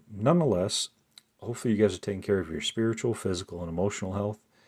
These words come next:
following through on your hobbies and your goals and dreams this weekend. Do something that you, makes you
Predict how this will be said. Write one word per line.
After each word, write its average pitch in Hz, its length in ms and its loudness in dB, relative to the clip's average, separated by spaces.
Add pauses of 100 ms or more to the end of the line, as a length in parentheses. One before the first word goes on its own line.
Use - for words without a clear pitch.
(200)
following 92 400 2
through 104 160 0
on 98 80 0
your 95 80 -2
hobbies 107 300 2
and 110 140 4
your 120 100 4
goals 117 160 0
and 123 100 0
dreams 139 260 2
this 98 180 -4
weekend. 82 300 -6
Do 127 140 2
something 113 460 -2
that 117 120 0
you, 101 140 -2
makes 101 320 0
you 95 140 2